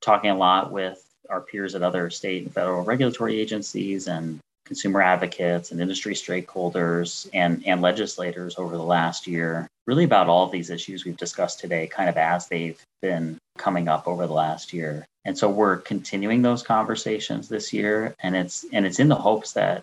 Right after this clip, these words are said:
we can develop some, some good proposals to, to address some of these, these problems and, and really, you know, make sure that there's the, the proper protections in place for consumers, and there's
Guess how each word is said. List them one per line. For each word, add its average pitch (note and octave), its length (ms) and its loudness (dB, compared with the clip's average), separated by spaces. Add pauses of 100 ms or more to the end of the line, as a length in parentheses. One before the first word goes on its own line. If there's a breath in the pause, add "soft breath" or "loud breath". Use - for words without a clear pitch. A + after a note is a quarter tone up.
(140)
we G#2+ 120 -2
can B2+ 240 4
develop G2+ 400 6
some, F#2+ 440 -4
some G2+ 220 -8
good F#2 240 -6 (120)
proposals F2+ 800 -4
to, F2+ 340 -4 (240)
to F#2 140 -6
address E2+ 580 0 (140)
some F2 200 0
of D#2+ 100 -4
these, D#2 440 -6
these F2 200 -6
problems E2+ 680 0
and, E2 360 0
and F2 220 0
really, F#2 640 2
you F#2+ 100 -8
know, F2 60 -4
make E2+ 180 -2
sure - 200 -4
that E2+ 340 4 (160)
there's F2 220 -6
the, E2+ 160 -6 (180)
the - 80 -12
proper F#2 480 4
protections F#2 640 -4
in F2+ 100 -4
place F2 360 -2
for F2 480 -2
consumers, F2+ 920 -2 (160)
and F#2 240 -2
there's F2+ 540 -2